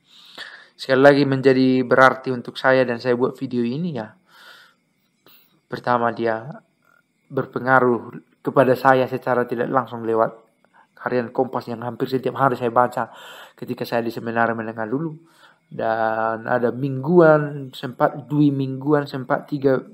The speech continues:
kali seminggu, eh, bola,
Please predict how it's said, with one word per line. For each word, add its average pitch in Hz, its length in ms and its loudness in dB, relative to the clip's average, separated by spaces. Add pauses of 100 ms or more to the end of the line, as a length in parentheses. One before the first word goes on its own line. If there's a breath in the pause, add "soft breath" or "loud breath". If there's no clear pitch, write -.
(420)
kali 135 320 2
seminggu, 151 720 -4 (640 loud breath)
eh, 143 400 -8 (880)
bola, 151 640 2